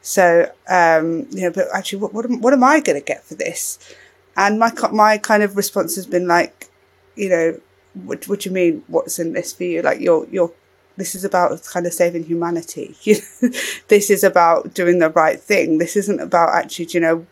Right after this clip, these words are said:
w-, do you get a pat on the back at the end of it, or do you get a box of chocolate? Like, w-,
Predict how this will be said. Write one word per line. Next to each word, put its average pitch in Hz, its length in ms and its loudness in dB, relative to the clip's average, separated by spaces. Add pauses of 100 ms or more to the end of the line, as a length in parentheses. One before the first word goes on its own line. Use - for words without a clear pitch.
w-, 170 260 -10 (760)
do - 80 -2
you 185 60 -2
get - 160 2
a - 20 -4
pat - 220 -6
on 170 160 0
the 165 60 -4
back - 280 -6
at - 80 -8
the 170 140 -2
end 170 240 -2
of 170 100 -2
it, 156 140 0
or 165 160 0
do 160 120 -10
you 156 60 -4
get 160 160 -2
a 165 60 -2
box - 280 -4
of 165 60 -14
chocolate? - 300 -6
Like, 175 120 2
w-, 196 180 -12